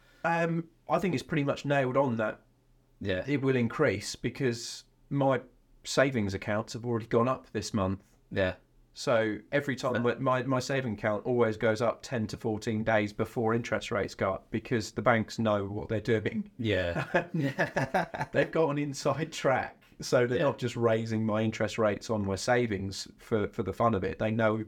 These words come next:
Speaker 1: that the base rates are gonna go up. So they're, they're pricing. The interesting thing is a lot of mortgage companies are now seeing there's less business to go around
Speaker 2: Mm.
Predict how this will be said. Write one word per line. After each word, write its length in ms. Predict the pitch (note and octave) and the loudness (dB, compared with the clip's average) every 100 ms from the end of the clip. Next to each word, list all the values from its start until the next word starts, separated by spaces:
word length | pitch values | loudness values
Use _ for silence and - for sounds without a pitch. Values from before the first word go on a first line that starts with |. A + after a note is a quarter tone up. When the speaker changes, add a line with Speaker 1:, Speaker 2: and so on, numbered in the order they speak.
| - | -4
Speaker 1:
that 180 | - - | -4 -4
the 60 | G#2 | 0
base 280 | G2+ F#2+ | 0 0
rates 260 | - A2 - | -6 -8 -8
are 40 | |
gonna 160 | - G2 | -4 -4
go 200 | G#2+ G2 | -2 -2
up. 200 | G#2 - | -2 -2
So 140 | - G2+ | -4 -2
they're, 300 | G2 G2+ - _ _ | -2 -4 -8 _ _
they're 100 | A2+ | -2
pricing. 600 | G#2 - B2 B2 - F#2+ - - _ | 0 4 4 4 0 -4 -6 -16 _
The 140 | B2 C#3 | 0 2
interesting 420 | D#3+ C#3+ - G#2 | 0 -4 -4 -4
thing 200 | G#2 F#2+ | -2 -4
is 100 | G2 | -2
a 40 | |
lot 160 | G#2+ - | 0 0
of 60 | G#2 | -2
mortgage 500 | G#2 G#2+ F#2+ - - - - _ _ - | -2 -2 -4 -10 -14 -20 -20 _ _ -18
companies 680 | - A2 F2+ - F#2+ E2 G#2 - _ _ _ - | 0 2 2 -2 -4 -4 -10 -14 _ _ _ 0
are 60 | A#2 | 4
now 460 | A#2+ A#2+ A2 G#2 | 4 4 4 0
seeing 540 | G#2 - C3+ B2+ G#2 G#2 | -4 -2 0 0 0 -2
there's 240 | G2 G2 | -2 0
less 240 | A2+ G#2 | 0 0
business 420 | - A2+ A2+ F#2+ - | -2 -6 -4 -8 -8
to 80 | - | -8
go 140 | G#2+ - | -6 -8
around 460 | - G#2+ B2 C#3 | -4 0 2 0
Speaker 2:
Mm. 220 | G2+ F#2 | 0 -4